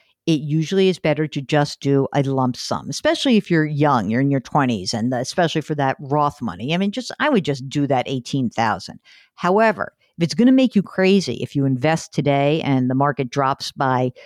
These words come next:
thirty percent in the next six weeks, um, if that's gonna just make you so insane that you can't bear it, then you can do a little bit at a time. My inclination would be, especially for the Roth, get it going, just do it. And for the fifty,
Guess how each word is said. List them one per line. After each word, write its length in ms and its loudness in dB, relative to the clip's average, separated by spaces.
thirty 440 0
percent 500 0
in 100 2
the 60 4
next 320 0
six 260 -6
weeks, 500 0
um, 320 2
if 140 -4
that's 240 -2
gonna 160 2
just 180 -2
make 220 0
you 80 0
so 420 0
insane 560 2
that 140 -2
you 80 -14
can't 320 0
bear 200 2
it, 120 -4
then 100 4
you 80 4
can 140 6
do 120 6
a 40 4
little 260 2
bit 160 0
at 120 -2
a 60 -2
time. 400 -6
My 360 4
inclination 720 4
would 160 2
be, 300 2
especially 520 -2
for 140 -2
the 80 0
Roth, 260 0
get 200 2
it 120 -2
going, 460 2
just 200 0
do 200 2
it. 100 -6
And 240 2
for 80 -2
the 100 -2
fifty, 760 -2